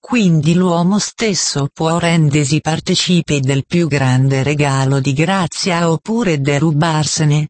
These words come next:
se il suo cammino di vita è secondo la volontà di Dio oppure se tende del tutto al contrario.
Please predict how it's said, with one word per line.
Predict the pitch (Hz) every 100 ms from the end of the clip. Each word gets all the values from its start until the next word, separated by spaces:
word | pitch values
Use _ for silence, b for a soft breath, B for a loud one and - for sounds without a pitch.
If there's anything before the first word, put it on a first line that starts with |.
| - _ _
se | - - 151
il | 139 139
suo | - 143
cammino | - 143 139 147 160 151
di | 156
vita | 151 143 - 147
è | 143 147
secondo | - 190 196 190 170
la | 160 156
volontà | 147 147 147 - 165 147
di | 151
Dio | 143 170 165
oppure | 160 156 226 247 233
se | - 180
tende | 165 139 143 147 175
del | 160 160
tutto | 190 190 - 190
al | 160
contrario. | 170 165 - 123 120 123 120